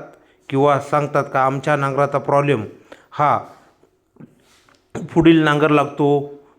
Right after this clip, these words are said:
मागला लागत नाही, मागला लागतो, पुढील लागत नाही, हा प्रॉब्लेम येतो. तर मित्रांनो, आज आपण नांगराचा सुतीपणा म्हणजे काय बघूया.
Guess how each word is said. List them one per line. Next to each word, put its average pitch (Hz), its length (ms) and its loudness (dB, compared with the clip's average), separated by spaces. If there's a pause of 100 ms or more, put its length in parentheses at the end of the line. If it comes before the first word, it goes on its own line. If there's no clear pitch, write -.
मागला 135 340 0
लागत 135 360 0
नाही, 131 420 -4 (200)
मागला 135 360 0
लागतो, 131 360 0
पुढील 135 320 -4
लागत 131 360 0
नाही, 135 220 -4 (280)
हा 143 160 -4
प्रॉब्लेम 143 380 0
येतो. 135 360 -6 (260)
तर 160 80 4
मित्रांनो, 156 500 0
आज 143 240 0
आपण 143 400 -2 (840)
नांगराचा 143 680 0 (640)
सुतीपणा 151 640 0
म्हणजे 123 320 0
काय 131 200 0
बघूया. 127 400 0